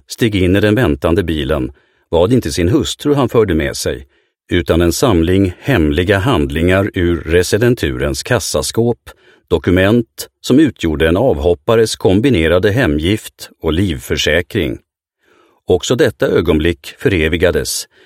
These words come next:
men inte av en pressfotograf, utan av en av de närvarande australiska säkerhetsmännen.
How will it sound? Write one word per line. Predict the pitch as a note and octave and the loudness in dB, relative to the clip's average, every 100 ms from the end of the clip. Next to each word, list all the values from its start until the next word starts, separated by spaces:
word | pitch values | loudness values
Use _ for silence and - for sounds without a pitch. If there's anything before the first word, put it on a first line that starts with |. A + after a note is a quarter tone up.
| _ - | _ 0
men | F#2+ | 2
inte | E2+ - | 2 2
av | C#3+ | 2
en | B2+ | 2
pressfotograf, | - E2+ D2 - F2 E2+ B2+ C3 A#1+ - - _ _ | 0 -2 -2 -8 -6 -2 0 0 -2 -8 -20 _ _
utan | D3 D3+ C3+ | -2 0 2
av | G2 | 2
en | F#2+ E2 | 2 2
av | F2+ | 2
de | F#2+ F#2 - | 2 0 -2
närvarande | A#2 A2+ D2+ D2+ D#2 D#2+ F2+ | 0 2 2 2 2 2 2
australiska | F#2+ - F#2 B2+ C#3 - D2+ | 0 0 0 0 -2 -4 -4
säkerhetsmännen. | C#2+ C3+ - E2 D2+ - F2+ D3 G#2+ C#2 | -2 -2 -2 -2 -4 -2 0 0 0 -4